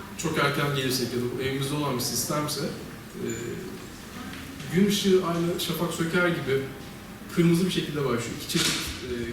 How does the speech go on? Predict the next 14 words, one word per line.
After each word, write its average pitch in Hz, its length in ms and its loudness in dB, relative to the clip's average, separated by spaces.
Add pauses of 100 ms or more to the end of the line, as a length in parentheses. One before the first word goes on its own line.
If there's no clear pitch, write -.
(140)
kırmızı 156 340 -2
ışığımız 160 400 0
var 120 200 0
bunun 110 120 -4
içinde. 107 320 -4 (360)
Birisi 143 200 -2
far 147 280 -2
red, 135 100 2 (160)
birisi 131 200 -2 (260)
cool 123 180 -2
red 113 440 -4
adında. 113 280 -2 (640)
İlk 196 140 0
önce 196 320 8